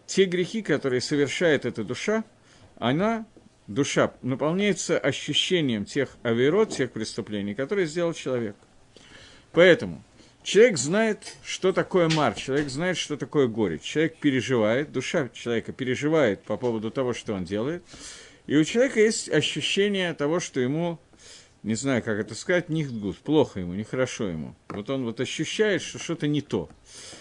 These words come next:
Это такая внутренняя даага, внутреннее какое-то переживание, которое присутствует у человека.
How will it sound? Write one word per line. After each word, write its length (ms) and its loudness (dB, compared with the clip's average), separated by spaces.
Это 260 2
такая 320 4
внутренняя 580 2
даага, 460 2
внутреннее 560 -2
какое-то 480 -4
переживание, 640 -2
которое 280 -6
присутствует 640 -6
у 20 -12
человека. 540 -4